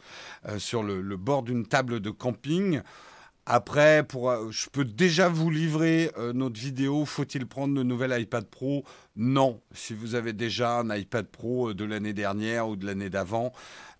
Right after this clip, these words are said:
euh, il amène pas de grosses révolutions. Il y a la prise Thunderbolt qui est intéressante pour les vidéastes,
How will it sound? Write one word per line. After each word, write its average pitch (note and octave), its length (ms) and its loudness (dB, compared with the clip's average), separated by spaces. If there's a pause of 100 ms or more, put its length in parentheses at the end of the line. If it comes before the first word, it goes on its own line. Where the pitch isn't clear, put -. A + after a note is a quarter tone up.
euh, G2 460 2
il G#2 180 -4
amène G#2 400 -2
pas A#2+ 440 2
de G#2 680 -8 (120)
grosses A#2+ 420 0
révolutions. G2+ 560 -6
Il F#2 80 -12
y G2 40 -6
a G#2 60 0
la A#2+ 140 4
prise - 280 -4
Thunderbolt D3+ 760 -2
qui - 120 -14
est G#2 40 -6
intéressante A#2 640 -6
pour A#2+ 140 -8
les A#2 80 -6
vidéastes, A#2+ 680 -6